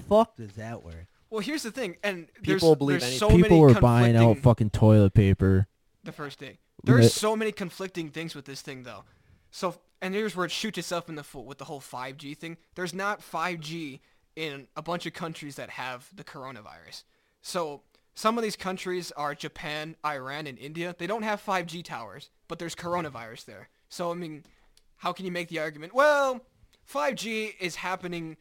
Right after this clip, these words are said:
Speaker 2: from fucking radiation from these towers," but
Speaker 3: But
Speaker 2: there's no towers in these places, so how do you explain that? And if it's,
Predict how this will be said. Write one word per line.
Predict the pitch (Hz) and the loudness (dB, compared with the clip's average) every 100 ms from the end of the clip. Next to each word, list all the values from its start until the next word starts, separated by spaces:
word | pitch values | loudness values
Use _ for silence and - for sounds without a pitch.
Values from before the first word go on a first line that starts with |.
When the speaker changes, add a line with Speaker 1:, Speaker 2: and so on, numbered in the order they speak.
| _ _ _ _ | _ _ _ _
Speaker 2:
from | 165 147 | -20 -16
fucking | 180 165 160 139 135 _ _ _ 180 | -14 -12 -12 -14 -20 _ _ _ -10
radiation | 160 180 175 151 151 - 127 101 | -4 -4 -4 -8 -8 -10 -12 -18
from | 147 139 | -20 -18
these | 123 - | -18 -16
towers," | 131 113 - - - - | -14 -16 -18 -20 -20 -10
but | 170 | -8
Speaker 3:
But | 135 _ _ | -8 _ _
Speaker 2:
there's | 185 175 | -6 -4
no | 202 | -4
towers | 180 170 202 185 165 | -4 -4 -2 -2 -6
in | |
these | 160 147 | -10 -10
places, | 175 170 160 | -10 -8 -10
so | 156 | -10
how | 139 165 | -6 -6
do | 170 | -6
you | |
explain | 147 - 165 156 | -10 -12 -12 -12
that? | 117 107 | -14 -16
And | 156 | -16
if | 151 | -16
it's, | 170 | -20